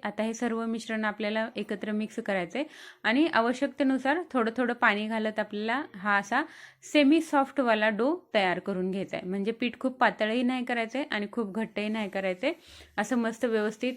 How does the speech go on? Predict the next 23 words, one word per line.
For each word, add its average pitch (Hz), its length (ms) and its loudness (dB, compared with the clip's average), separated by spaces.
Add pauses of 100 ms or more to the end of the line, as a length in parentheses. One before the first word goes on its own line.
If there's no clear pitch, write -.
(120)
पीठ 233 200 -2
आपल्याला 208 340 0
मळून 214 320 0
हे 262 180 2 (360)
मुरण्यासाठी 226 720 0
ठेवून 214 380 0
द्यायचं 180 280 -2
आहे - 160 -4
एक 208 100 -4
दहा 202 200 0
ते 196 120 -4
पंधरा 175 340 0
मिनिट. 160 300 -2 (360)
तोपर्यंत 269 420 4
आपण 277 320 0
बटाट्याची 208 680 0
भाजी 175 280 -4
बनवून 165 420 -4
घेऊयात. 165 280 -4 (360)
तर 254 120 2
इथं 277 220 2
मी 294 220 4 (460)
कढाईमध्ये 254 640 4